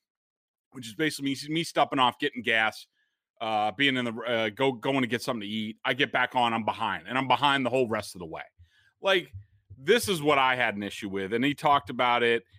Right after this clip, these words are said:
you know, that he was stagnant for a week, two weeks, and blah, blah, blah. Now the ter-, he came back, the termini-, terminology is different.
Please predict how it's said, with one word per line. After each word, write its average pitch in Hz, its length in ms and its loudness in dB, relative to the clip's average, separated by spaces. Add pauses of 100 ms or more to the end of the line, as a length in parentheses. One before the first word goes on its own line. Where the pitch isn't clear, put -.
you 123 100 -6
know, 113 100 0
that 110 120 0
he 107 100 -4
was 101 120 -10
stagnant 151 580 0
for 117 140 0
a 110 40 0
week, 131 340 -2
two 127 180 -6
weeks, 147 560 0
and 95 160 -14
blah, 117 200 -4
blah, 107 120 -6
blah. 156 400 2
Now 139 200 2
the 117 120 -8
ter-, 165 260 -2
he 147 160 -4
came 165 240 -2
back, 147 240 0
the 117 60 -20
termini-, 170 640 -2 (260)
terminology 175 720 2
is 147 120 -4
different. 160 520 0